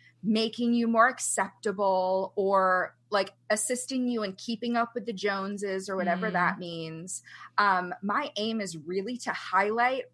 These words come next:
Speaker 1: all of your beautiful complexities and all of the things that make you contradictory and complex and unique,
Speaker 2: Mm-hmm.
Speaker 1: while at the same time recognizing that we are all a part of something larger than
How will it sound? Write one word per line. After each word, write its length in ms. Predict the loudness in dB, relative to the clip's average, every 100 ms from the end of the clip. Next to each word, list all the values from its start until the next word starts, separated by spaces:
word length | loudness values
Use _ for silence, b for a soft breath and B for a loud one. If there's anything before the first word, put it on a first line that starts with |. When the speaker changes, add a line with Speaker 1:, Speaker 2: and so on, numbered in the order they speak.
| 6
Speaker 1:
all 300 | 8 8 4
of 160 | -2
your 560 | -2 2 4 2 0 -4
beautiful 520 | -4 -2 0 0 -2
complexities 1040 | -4 -8 -2 -2 -2 -8 -10 -8 -8 -10 -14
and 120 | -18 _
all 240 | 6 6 4
of 120 | -2
the 80 | -6
things 320 | -6 -8 -4
that 180 | -4 -4
make 320 | -6 -10 -10
you 340 | -8 -6 -6 -8 B B _
contradictory 1120 | 0 2 2 0 -2 -2 -4 -4 -2 -2 -4
and 160 | -4 -8
complex 680 | -8 -10 -2 2 2 -2 -10
and 220 | -8 -8 -10
unique, 720 | -10 -8 -10 -10 -14 _ -20 _
Speaker 2:
Mm-hmm. 320 | -8 -6 -6 4
Speaker 1:
while 320 | 8 8 8
at 160 | 6 4
the 80 | -2
same 360 | -4 -4 -2
time 380 | -2 2 2 2
recognizing 880 | 2 2 0 -6 -2 -2 -4 -10 -6
that 240 | -4 -4
we 140 | -4 -2
are 180 | 0 4
all 300 | 6 8 6
a 40 | 0
part 340 | -2 0 0
of 80 | -2
something 460 | -4 -6 -8 -12 -10
larger 560 | -2 0 0 -2 -8 -6
than 200 | -4 -6